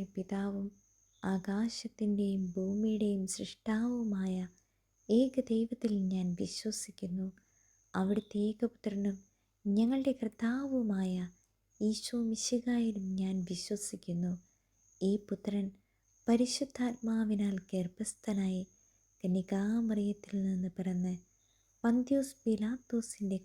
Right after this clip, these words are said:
കാലത്ത് പീഡകൾ സഹിച്ച് കുരിശിൽ തറയ്ക്കപ്പെട്ട്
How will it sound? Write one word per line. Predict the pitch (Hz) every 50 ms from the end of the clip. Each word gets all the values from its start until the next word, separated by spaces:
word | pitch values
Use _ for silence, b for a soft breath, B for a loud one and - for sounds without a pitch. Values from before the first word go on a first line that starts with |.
| -
കാലത്ത് | 190 185 175 180 175 - - 190 185 180 - _ _ _ _ _ _ _ _ _ _ _ _
പീഡകൾ | 202 190 185 185 - 208 190 202 208 202
സഹിച്ച് | - - - - 196 196 202 196 196 - - 202 190 190 - _ _ _ _ _ _ _ _ _ _ -
കുരിശിൽ | 226 220 233 226 - - 254 254 233 - -
തറയ്ക്കപ്പെട്ട് | 220 214 214 220 220 - 254 - - 220 - - 202 196